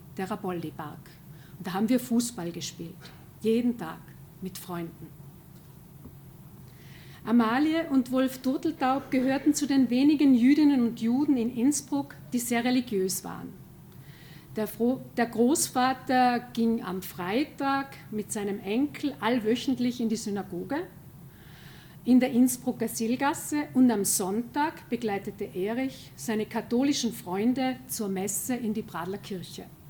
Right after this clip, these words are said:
Er meinte dazu: „Ich hatte alles doppelt, die jüdischen Feiertage und die christlichen Feiertage. Die jüdischen bei uns zu Hause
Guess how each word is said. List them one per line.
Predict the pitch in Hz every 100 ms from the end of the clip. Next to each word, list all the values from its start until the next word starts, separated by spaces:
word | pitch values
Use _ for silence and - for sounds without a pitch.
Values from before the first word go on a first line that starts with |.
| - - - - - - -
Er | 240
meinte | 240 214 220 202
dazu: | 180 - 185 170 - - - - - - - - -
„Ich | 262 403 - - -
hatte | 185 - 214
alles | 208 277 294
doppelt, | - 254 262 180 - - - - - - -
die | 220 214
jüdischen | 269 311 311 - 254
Feiertage | 233 226 254 262 247 233 240 240
und | 240 214
die | 247
christlichen | 262 247 - 175 170
Feiertage. | - 160 165 180 - - - - - - - - - - -
Die | 214
jüdischen | 247 311 349 349 311
bei | 240 240
uns | 226 214 -
zu | 190 143
Hause | 180 247 - 269